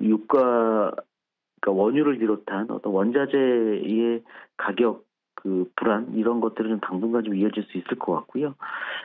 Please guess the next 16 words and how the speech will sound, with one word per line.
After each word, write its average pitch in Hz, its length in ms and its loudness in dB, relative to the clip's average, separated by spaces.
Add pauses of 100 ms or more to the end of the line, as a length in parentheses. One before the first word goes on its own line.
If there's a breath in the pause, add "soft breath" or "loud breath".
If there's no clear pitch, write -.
(160)
어, 110 360 2 (760)
다만 131 380 2
이제 117 300 2 (100)
그 101 240 0
이제 98 120 -2
미국채 139 480 0
이제 117 220 0
십 190 80 0
년물 185 320 2
금리가 113 580 2
이제 98 300 2
어제 104 300 0
기준으로 110 440 -2
보면 113 640 -2
이점칠 - 380 -10 (100)
퍼센트까지 113 1040 -2